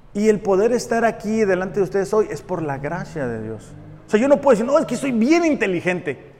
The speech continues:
O sea, soy bien trucha." Haz de cuenta que yo... Le... No, al contrario, digo, "Híjole, o sea, de las que me sacó Dios." O sea, si no hubiera sido por la gracia de Dios, o sea, ¿dónde estuviéramos? ¿Por qué? Po-,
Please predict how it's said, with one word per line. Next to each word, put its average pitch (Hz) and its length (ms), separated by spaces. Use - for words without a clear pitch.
O - 40
sea, - 180
soy 202 200
bien 247 240
trucha." 214 320
Haz 165 80
de 220 100
cuenta 240 220
que - 140
yo... 220 120
Le... 240 100
No, 226 640
al 175 160
contrario, 190 400
digo, 208 160
"Híjole, 208 540
o - 20
sea, 175 140
de 160 100
las 151 140
que 156 120
me 143 120
sacó 151 320
Dios." - 340
O - 20
sea, 165 100
si 160 140
no 156 80
hubiera 208 180
sido 226 180
por 185 160
la 143 140
gracia 165 340
de 175 100
Dios, 185 380
o 160 40
sea, 160 100
¿dónde 165 160
estuviéramos? 170 520
¿Por 156 120
qué? 180 140
Po-, - 260